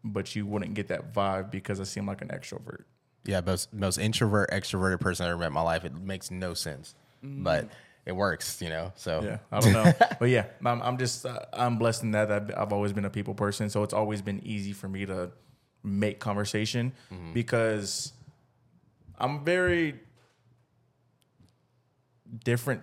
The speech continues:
Speaker 1: too, because I, the amount of things that I like, you wouldn't, like, expect it. Like, I just like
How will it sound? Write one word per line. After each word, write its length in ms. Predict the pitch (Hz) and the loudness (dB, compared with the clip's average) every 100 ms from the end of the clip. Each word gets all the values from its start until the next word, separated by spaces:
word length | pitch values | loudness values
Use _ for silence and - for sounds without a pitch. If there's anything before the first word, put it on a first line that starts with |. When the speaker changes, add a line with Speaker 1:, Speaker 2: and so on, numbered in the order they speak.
| - | -6
Speaker 1:
too, 320 | - 131 127 | -6 0 0
because 600 | 127 117 120 107 101 - - | 0 -2 0 0 -2 -8 -4
I, 280 | 110 110 107 - - - _ _ _ _ _ _ _ | 0 0 0 -6 -20 -20 _ _ _ _ _ _ _
the 80 | 117 | 0
amount 220 | 110 143 | 2 2
of 60 | 160 | 0
things 140 | 180 | 2
that 100 | 160 | 2
I 80 | 104 | 2
like, 560 | 104 104 147 165 - - _ _ _ _ | 2 2 2 0 -8 -20 _ _ _ _
you 160 | 117 117 | 0 2
wouldn't, 260 | 120 120 | 4 2
like, 320 | 113 107 - - _ _ _ - | 2 -2 -4 -16 _ _ _ -8
expect 560 | 107 - - 98 - - | -8 -6 -4 -4 -4 -8
it. 100 | - | -6
Like, 140 | 101 | -2
I 60 | 107 | -2
just 200 | 113 127 | -2 0
like 220 | 110 | -2